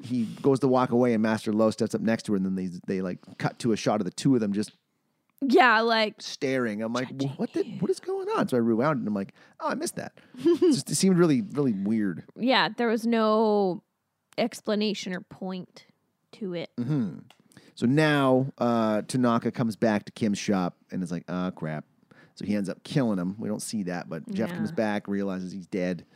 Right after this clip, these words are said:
Speaker 1: and then chases him down but loses him.
Speaker 2: Yeah.
Speaker 1: And it's
Speaker 2: Chases him on foot.
Speaker 1: Yeah, for a
Speaker 2: Chases
Speaker 1: while,
Speaker 2: a car
Speaker 1: actually.
Speaker 2: on foot. Yeah. Like, was that real too? Probably. If he was such a badass, like, he was probably chasing a car.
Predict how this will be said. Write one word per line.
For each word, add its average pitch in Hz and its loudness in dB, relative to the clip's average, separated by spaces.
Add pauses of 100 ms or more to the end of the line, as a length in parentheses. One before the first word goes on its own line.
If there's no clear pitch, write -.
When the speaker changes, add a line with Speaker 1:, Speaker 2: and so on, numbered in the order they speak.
(340)
Speaker 1:
and 107 -2
then 98 -2
chases 127 0
him 104 0
down 107 0
but 85 -6
loses 90 -4
him. 71 -10
Speaker 2:
Yeah. 202 -2 (140)
Speaker 1:
And 175 -4
it's 165 -6
Speaker 2:
Chases 508 2
him 349 2
on 277 2
foot. - -4 (480)
Speaker 1:
Yeah, 156 2
for 269 -2
a - 2
Speaker 2:
Chases 403 4
Speaker 1:
while, - 2
Speaker 2:
a - 0
car 339 6
Speaker 1:
actually. 247 2
Speaker 2:
on 262 0
foot. - -8
Yeah. 247 2 (920)
Like, 247 2
was 214 0
that 269 4
real 381 2
too? 403 0 (200)
Probably. 208 0 (540)
If 226 -10
he 226 -4
was 220 -4
such - -8
a 202 -8
badass, 180 -4
like, 214 -2
he 240 -2
was 214 -6
probably 196 -2
chasing - -6
a - -12
car. - -6